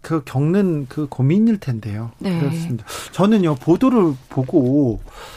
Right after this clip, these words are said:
Speaker 1: 어, 많은 사람들이 이 질문을 해서 깜짝 놀랐어요. 아니, 아이가 커서 아빠에 대해서 물어보면 어떻게 설명하려고 그런지, 아빠에 대한, 아빠를 가질 권리도 있는 거 아닌가,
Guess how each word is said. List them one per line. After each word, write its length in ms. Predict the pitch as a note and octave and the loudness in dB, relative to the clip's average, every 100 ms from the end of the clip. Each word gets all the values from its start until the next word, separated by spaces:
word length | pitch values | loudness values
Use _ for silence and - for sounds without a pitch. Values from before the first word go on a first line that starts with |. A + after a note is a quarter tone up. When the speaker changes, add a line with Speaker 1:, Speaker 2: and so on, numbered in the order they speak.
| - - | -18 -2
Speaker 1:
어, 120 | D3+ | 0
많은 320 | B2 C#3 A#3 | 2 4 4
사람들이 500 | A3 A3+ A3 G3 E3 | 6 4 4 2 0
이 680 | C#3 D3 G3 A#3+ B3+ B3 A3+ | 0 0 2 2 2 2 0
질문을 460 | - F3 F3+ G3 F#3 | -2 0 2 2 2
해서 220 | D3 D3 - - | 0 -4 -4 -4
깜짝 260 | G3+ G3 | -2 0
놀랐어요. 680 | C3 D3 F#3+ - B2 B2 C#3+ | 2 4 2 0 -4 -4 -4
아니, 540 | C3+ F#3+ F#3+ F3+ E3+ A2 - - - - | -2 0 2 2 0 -2 -8 -20 -14 -2
아이가 520 | C3 D#3 A3+ A3 F#3 | 2 4 2 2 0
커서 340 | - G3+ F3 | -2 -4 2
아빠에 320 | C3 C3 G#3+ F3+ | 2 4 2 2
대해서 240 | F3 C#3 | 0 -2
물어보면 460 | C3+ D#3+ D#3+ D#3 A#2+ | 0 0 0 0 0
어떻게 280 | C#3 - | 0 -2
설명하려고 800 | G3+ G3 G3 F3 D3+ C#3 A#2 B2+ A2+ | 0 0 2 2 0 0 -2 -4 -2
그런지, 580 | A#2+ A2+ - A2 B2 C3 | -2 -2 -4 -4 -4 -2
아빠에 640 | B2+ - - A3+ A3+ G#3+ | -4 -4 0 2 4 2
대한, 360 | G3 G3 F3+ D3 - - - - | 2 2 0 -4 -10 -12 -12 -2
아빠를 320 | E3 A#3+ A3+ | 2 4 4
가질 280 | D#3+ F3 G#3+ | 2 -2 -4
권리도 380 | - G#3+ A3+ G#3+ | -2 -2 0 2
있는 260 | F#3+ A3 | 2 2
거 60 | G#3+ | 2
아닌가, 480 | F3+ G3+ G3+ G3+ | 2 2 2 0